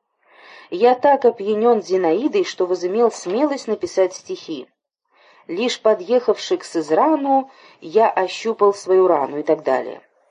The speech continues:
Сызран — это станция Симбирской губернии.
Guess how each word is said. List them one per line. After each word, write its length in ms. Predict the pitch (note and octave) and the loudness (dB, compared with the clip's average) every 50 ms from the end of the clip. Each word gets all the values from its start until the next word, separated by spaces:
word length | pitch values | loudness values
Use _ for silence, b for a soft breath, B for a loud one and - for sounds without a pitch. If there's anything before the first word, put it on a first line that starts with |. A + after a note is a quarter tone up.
| b b b b b b b b b | b b b b b b b b b
Сызран — 440 | b - - F3+ F3 G#3 A#3+ C4 B3 A#3+ | b -6 -4 -2 0 2 2 4 4 2
это 160 | A3+ A3+ A#3 | 4 2 2
станция 500 | A3+ - - A#3+ A3 F#3 E3 - - D#3+ | 0 2 0 2 2 2 0 0 -2 -2
Симбирской 580 | D#3 - - E3 D#3+ D#3+ D3+ D3 - - - D#3+ | -2 -2 -8 -8 -4 -2 -4 -4 -4 -8 -10 -10
губернии. 600 | D3 D#3+ E3+ D#3 C#3+ C3+ B2 - - A2 - | -6 -6 -8 -6 -6 -8 -8 -8 -14 -20 -20